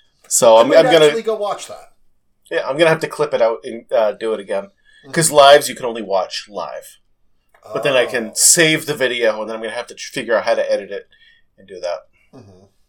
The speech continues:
Speaker 1: But yeah, I was, I was super excited last night. <clears throat> Of course, I, my bar bill was extremely high because I had to buy a round for pretty much everybody.
Speaker 2: Oh no! Oh no.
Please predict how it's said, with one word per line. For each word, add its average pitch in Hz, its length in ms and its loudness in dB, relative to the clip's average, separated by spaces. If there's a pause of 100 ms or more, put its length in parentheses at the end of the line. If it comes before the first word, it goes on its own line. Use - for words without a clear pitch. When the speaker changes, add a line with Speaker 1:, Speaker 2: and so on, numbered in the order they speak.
(880)
Speaker 1:
But 113 120 -2
yeah, 92 200 -6
I - 20 -2
was, 131 240 2
I 147 120 6
was 131 140 0
super 101 220 -10
excited 92 500 -10
last 101 280 -8
night. 101 180 -16 (1600)
<clears throat> 156 300 -4
Of - 60 -20
course, 147 220 0
I, 135 80 6
my 131 160 2
bar 120 300 6
bill 110 200 0
was 104 160 -6
extremely 113 420 -8
high 101 260 0
because 107 220 -10
I 107 80 -2
had 110 100 0
to 107 60 -6
buy 95 340 -4
a 95 120 -6
round 101 440 -6
for 104 320 -12 (760)
pretty 113 160 -10
much 98 180 -14
everybody. 98 460 -8 (1120)
Speaker 2:
Oh 180 160 -10
no! 180 500 -6 (800)
Oh 156 160 -16
no. 151 500 -12